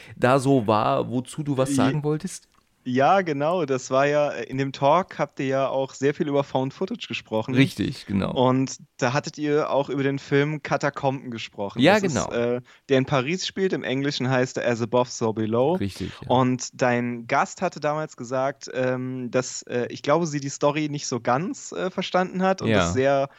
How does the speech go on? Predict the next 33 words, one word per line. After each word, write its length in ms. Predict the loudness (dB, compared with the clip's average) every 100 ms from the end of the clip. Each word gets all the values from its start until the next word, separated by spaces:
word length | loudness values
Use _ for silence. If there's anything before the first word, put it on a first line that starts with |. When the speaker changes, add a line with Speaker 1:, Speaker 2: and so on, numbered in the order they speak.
| -20 _
Speaker 2:
verwirrend 460 | -2 0 2 0 0
war. 220 | 0 0 -6 -20 _ 0
Und, 560 | 2 2 0 -4 -8 -2
ähm, 440 | 0 0 -4 -8 -10
ich 100 | -6
hab 100 | -4
den 120 | -4
Film 200 | -2 0
damals 280 | 0 0 0
auch 180 | -2 -4
geguckt 400 | -6 -2 -2 -2
und 140 | -2
dachte 200 | -2 -4
mir 60 | -6
so, 140 | -6
„Okay, 240 | -6 -4 -2
das 160 | -4
ist 180 | -6 -6
schon 260 | -2 -2 -2
alles 320 | -4 -2 -4
sehr 220 | -4 -4 -4
abstrakt“, 640 | -6 -10 -2 -2 -2 -8
bis 160 | -6 -2
ich 280 | 2 2 -2
Speaker 1:
Mhm. 60 | -8 _ _
Speaker 2:
danach 360 | 0 2 0 -2
im 80 | -6
Internet 400 | -6 -4 -6 -6
gelesen 340 | -4 -2 -2
hab, 160 | -4 -4
dass 140 | -2
das 240 | -2 -2
Ganze 640 | 0 0 0 -4 -4 -4